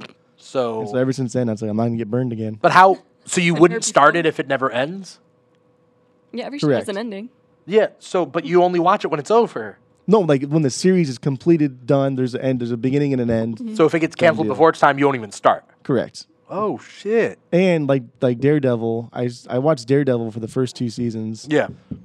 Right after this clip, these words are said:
Speaker 2: And then that was a fluke. I don't know why I did, but I haven't watched The Punisher yet. I'm gonna wait till the series is completely done, and then I'm gonna watch The
Speaker 1: But
Speaker 2: Punisher.
Speaker 1: The Punisher might not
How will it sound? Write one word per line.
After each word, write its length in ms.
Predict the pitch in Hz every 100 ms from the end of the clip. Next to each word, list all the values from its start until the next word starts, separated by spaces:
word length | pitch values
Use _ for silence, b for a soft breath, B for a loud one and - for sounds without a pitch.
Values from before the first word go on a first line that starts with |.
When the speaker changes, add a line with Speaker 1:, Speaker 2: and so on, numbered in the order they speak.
| _ _ _
Speaker 2:
And 180 | 147 117
then 160 | 113 113
that 180 | 131
was 120 | 151 113
a 60 |
fluke. 340 | - 127 120 104
I 60 |
don't 100 | 120
know 80 | 110
why 160 | 104 101
I 40 |
did, 120 | 107 104
but 60 |
I 20 | 123
haven't 160 | 135
watched 180 | 123 120
The 60 | 117
Punisher 340 | 123 113 107
yet. 240 | 104 101 -
I'm 60 | 113
gonna 80 |
wait 160 | 113 117
till 100 | 113
the 80 | 101
series 320 | - 117 113
is 60 | 107
completely 400 | 110 127 117 113
done, 220 | 104 95
and 80 | 98
then 80 | 110
I'm 80 |
gonna 100 | 104
watch 160 | 98 90
The 60 | -
Speaker 1:
But 120 | 85
Speaker 2:
Punisher. 340 | 85 - 113 -
Speaker 1:
The 80 | 135
Punisher 320 | - 180 -
might 280 | 170 156 -
not 420 | 135 151 175 -